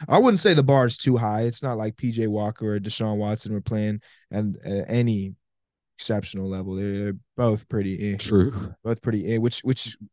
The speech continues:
Speaker 1: is why I'm, like, shocked the Browns are six and three.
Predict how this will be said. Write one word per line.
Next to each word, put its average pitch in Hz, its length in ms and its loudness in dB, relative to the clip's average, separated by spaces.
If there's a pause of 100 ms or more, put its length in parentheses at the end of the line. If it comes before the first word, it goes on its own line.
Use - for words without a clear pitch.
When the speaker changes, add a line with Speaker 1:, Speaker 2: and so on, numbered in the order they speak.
(260)
Speaker 1:
is 117 140 -2
why 131 320 6
I'm, 113 120 2
like, 101 180 -6
shocked 110 460 0
the 107 80 -4
Browns 107 360 -4
are 101 40 -8
six - 360 -8
and 95 140 -10
three. 101 280 -10